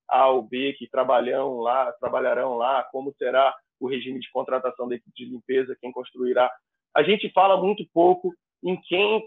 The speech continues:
tá sendo atendido lá na ponta. A gente fala muito pouco do serviço que tá sendo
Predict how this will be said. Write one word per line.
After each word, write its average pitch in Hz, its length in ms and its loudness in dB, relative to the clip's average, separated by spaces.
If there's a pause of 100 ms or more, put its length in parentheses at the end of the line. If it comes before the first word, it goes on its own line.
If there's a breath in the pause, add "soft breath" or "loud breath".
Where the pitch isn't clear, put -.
tá 180 360 6
sendo 165 340 0
atendido 156 520 -4
lá 151 140 6
na 156 120 0
ponta. 127 340 -4
A 113 40 -10
gente 151 220 -14 (320)
fala 180 260 6
muito 175 260 -6
pouco 170 240 -2
do 180 120 -10
serviço 202 720 -6
que - 100 -20
tá 156 180 -4
sendo 156 320 -6